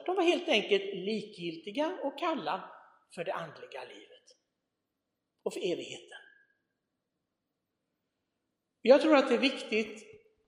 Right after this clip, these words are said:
vi firar påsk, vi kristna, och det är viktigt att vi verkligen lever den här påsken, att, att kan förmedla detta på olika sätt med vår glädje och, och vår fördragsamhet och hur vi ser på saker och ting, att vi, att vi på något sätt,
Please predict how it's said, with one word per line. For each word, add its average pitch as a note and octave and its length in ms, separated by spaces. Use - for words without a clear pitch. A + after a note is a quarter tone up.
vi A3 160
firar A#3+ 320
påsk, G3+ 480
vi F#3+ 60
kristna, G3 760
och B3 100
det A#3+ 60
är A#3 40
viktigt C4 420
att A#3 140
vi G3+ 100
verkligen G3+ 520
lever F#3+ 400
den A#3+ 120
här G3 100
påsken, - 340
att, - 140
att - 180
kan A#3+ 200
förmedla A#3+ 720
detta B3+ 380
på - 160
olika F#3 300
sätt F#3+ 420
med G3 200
vår F#3+ 140
glädje G3 720
och, F#3+ 380
och A3 260
vår G#3+ 180
fördragsamhet G3 1600
och G3+ 100
hur G#3+ 200
vi G#3 140
ser A3 460
på G#3 120
saker G3 380
och F#3 120
ting, F3+ 240
att F#3 140
vi, A3+ 160
att A3+ 160
vi A#3+ 100
på C4+ 140
något B3+ 180
sätt, G#3+ 200